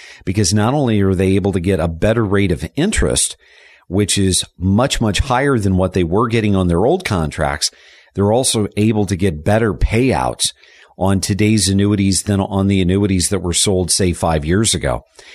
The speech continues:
And that is a tremendous benefit. Who couldn't use more contractual guaranteed income?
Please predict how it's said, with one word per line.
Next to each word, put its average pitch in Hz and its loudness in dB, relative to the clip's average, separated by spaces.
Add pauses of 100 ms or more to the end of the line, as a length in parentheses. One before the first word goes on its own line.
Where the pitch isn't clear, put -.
(180)
And 92 0
that 110 2
is 101 0
a 92 -2
tremendous 98 0
benefit. - -4
Who 156 -2
couldn't 131 -2
use 107 2
more 104 0
contractual 92 -4
guaranteed 85 -2 (100)
income? 90 -2